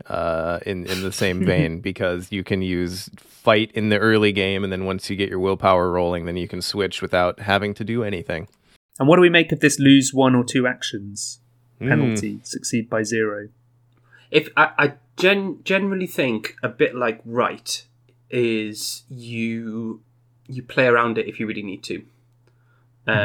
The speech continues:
Speaker 2: Mm-hmm.
Speaker 3: if it's gonna absolutely cripple you, obviously, sometimes you will have an option, right? If, if you've got this as your, as your offhand weapon, and it's popped up, and you don't have any other way of fighting enemies, it, you might just, you might get, just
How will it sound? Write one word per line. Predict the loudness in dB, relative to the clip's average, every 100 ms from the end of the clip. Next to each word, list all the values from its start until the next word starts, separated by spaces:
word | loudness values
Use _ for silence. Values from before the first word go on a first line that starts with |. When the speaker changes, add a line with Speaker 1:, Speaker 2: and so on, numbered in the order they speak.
| 0
Speaker 2:
Mm-hmm. | -2
Speaker 3:
if | -2
it's | -2
gonna | 0 2
absolutely | 2 -2 -4 -6 -6
cripple | -8 -8 -8 -8
you, | -8 -8
obviously, | -8 -8 -10 -10 -18 -20 _ _ _ _ _ _
sometimes | 0 4 4
you | 4
will | 4
have | 4
an | 2
option, | 0 -4 -4
right? | -4 -4
If, | -6 -6
if | -4
you've | -2
got | 0 0
this | -2
as | -4 -2
your, | -4 -4
as | -6
your | -4 -4
offhand | -4 -4 -4 -6 -14 -18 -10
weapon, | -8 -8 -10 -14 -18 _ _ _ _ -6
and | -4
it's | -4 -6
popped | -6 -4 -2
up, | -4 -6
and | -8
you | -6
don't | -6
have | -4
any | -2
other | -2
way | -2
of | -4
fighting | -4 -6 -6
enemies, | -10 -10 -10 -12 -14 _
it, | -6 -6
you | -6
might | -6 -6
just, | -8 -12 _
you | -12
might | -10
get, | -12 -16
just | -18